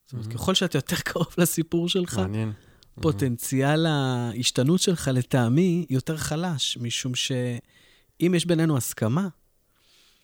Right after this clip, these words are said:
Speaker 1: שאנחנו לא מופרדים, ואנחנו בעצם כל הזמן חלק מ-, כשאני פותח את החניכה, אני מבקש מכולם רגע להסכים לא להיות צינים, ולהתעסק יותר בכולם מאשר בעצמי.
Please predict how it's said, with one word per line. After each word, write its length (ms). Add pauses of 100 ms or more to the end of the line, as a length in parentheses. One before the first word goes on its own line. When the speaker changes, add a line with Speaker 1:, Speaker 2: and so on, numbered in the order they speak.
(160)
Speaker 1:
שאנחנו 520
לא 180
מופרדים, 580 (500)
ואנחנו 240
בעצם 260
כל 200
הזמן 280
חלק 480
מ-, 160 (1400)
כשאני 280
פותח 380
את 100
החניכה, 440 (580)
אני 140
מבקש 320
מכולם 440
רגע 580 (100)
להסכים 360
לא 140
להיות 300
צינים, 540 (1000)
ולהתעסק 520
יותר 200
בכולם 500
מאשר 340
בעצמי. 480